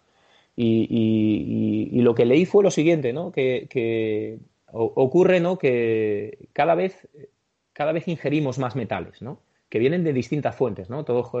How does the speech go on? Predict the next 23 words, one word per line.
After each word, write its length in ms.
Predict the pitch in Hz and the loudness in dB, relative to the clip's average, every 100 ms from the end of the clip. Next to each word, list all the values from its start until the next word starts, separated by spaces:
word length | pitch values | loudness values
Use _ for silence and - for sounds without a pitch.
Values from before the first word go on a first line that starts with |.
| 117 | -4
todos, 360 | 123 123 117 | 0 0 0
eh, 480 | 117 117 113 113 120 | -4 -4 -2 -4 -8
conocemos, 460 | 131 117 113 127 117 | -6 -6 -4 -4 -4
¿no? 160 | 127 143 | -4 -2
el 100 | 131 | 0
plomo, 460 | 135 139 139 139 | 0 0 0 0
conocemos 420 | 123 113 120 123 | -2 -6 -4 -4
el 80 | 117 | -4
mercurio, 600 | 107 107 143 143 139 139 - _ _ - | -4 2 4 6 4 2 -8 _ _ -6
conocemos 460 | 113 110 131 123 | -4 -2 -4 -2
el 80 | 117 | 0
aluminio, 500 | 107 104 151 139 131 | 2 2 2 2 0
¿no? 280 | 135 151 - _ _ _ _ _ - | -2 -4 -8 _ _ _ _ _ -2
Eh, 460 | 120 117 117 110 107 | 2 4 6 4 2
bueno, 240 | 135 123 | 0 0
pues, 240 | 117 110 - | -2 -4 -8
eh, 240 | - - | -10 -10
que 100 | - | -10
vienen 260 | - 127 120 | -8 -2 0
enlatados, 720 | 120 117 113 147 143 143 139 | 2 2 2 4 4 2 0
etcétera, 380 | 120 113 113 98 | -4 -6 -8 -10
¿no? 180 | 135 220 _ _ _ _ _ | -12 -16 _ _ _ _ _
Eh, 680 | - 131 135 131 127 - - | -2 0 2 2 -2 -4 -10